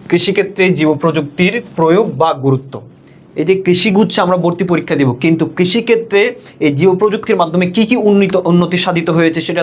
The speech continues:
যদি আমরা জানি, তাহলে আমাদের ভর্তি পরীক্ষার প্রশ্ন আসলে কিন্তু আমরা খুবই ইজিলি আনসার করতে পারবো। তাহলে আমরা আজকে আলোচনা করব হচ্ছে কৃষিক্ষেত্রে জীব প্রযুক্তির প্রয়োগ বা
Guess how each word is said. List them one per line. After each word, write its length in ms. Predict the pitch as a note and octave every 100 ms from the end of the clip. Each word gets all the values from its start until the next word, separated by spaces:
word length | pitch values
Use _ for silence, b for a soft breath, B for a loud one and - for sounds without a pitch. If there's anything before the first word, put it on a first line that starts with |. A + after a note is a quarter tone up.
| E3
যদি 140 | D#3+
আমরা 240 | D#3 D3 D#3+
জানি, 300 | D#3+ G3+ D#4
তাহলে 340 | - - C#3
আমাদের 340 | C3+ C#3+ G3+ D4 B B B B2+
ভর্তি 240 | D3 C#3+
পরীক্ষার 280 | F3 F3+ F3+
প্রশ্ন 240 | D3 E3
আসলে 240 | D#3+ - E3
কিন্তু 180 | D#3+
আমরা 300 | D3 D#3 C#4 B B B -
খুবই 160 | F#3 F#3+
ইজিলি 320 | E3+ G3+ D#4+ E4+ -
আনসার 240 | D3 C#3+ D3+
করতে 220 | D3+ C#3+
পারবো। 220 | C3+ A#2
তাহলে 180 | B2+ D3
আমরা 180 | D#3+ E3+
আজকে 240 | G#3+ -
আলোচনা 320 | F3+ F3+ F#3+ F3+
করব 200 | F#3 F3+
হচ্ছে 260 | F3+ A3+ C#4+ C#4+ B B -
কৃষিক্ষেত্রে 600 | F#3+ A#3+ A3+ F3+ A3 G#3
জীব 160 | F3 F3+
প্রযুক্তির 560 | F3 E3 - G3 F3+
প্রয়োগ 220 | F3 F3
বা 280 | F3 C4 -